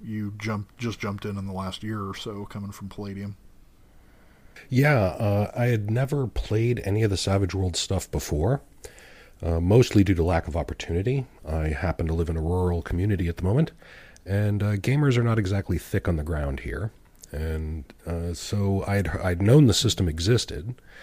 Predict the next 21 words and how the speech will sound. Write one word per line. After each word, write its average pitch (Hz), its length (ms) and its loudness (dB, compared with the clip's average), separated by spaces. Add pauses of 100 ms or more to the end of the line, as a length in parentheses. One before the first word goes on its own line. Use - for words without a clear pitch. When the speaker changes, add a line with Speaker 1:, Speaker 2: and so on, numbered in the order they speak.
(260)
Speaker 2:
and 92 140 2
I'd 95 220 2
glanced 101 440 2
through 87 260 -2
it 78 100 -4
here 76 180 -6
and 80 100 -6
there, 95 300 0
being 67 260 -8
a 55 120 -8 (120)
general 62 300 -8
gamer. 78 400 -6 (800)
But 90 360 -2
the, 80 240 -2
uh, 92 120 -6
to - 180 -6
actually 107 420 0
play, 85 360 0
I 82 140 -2
came 87 280 -2
in 80 340 -2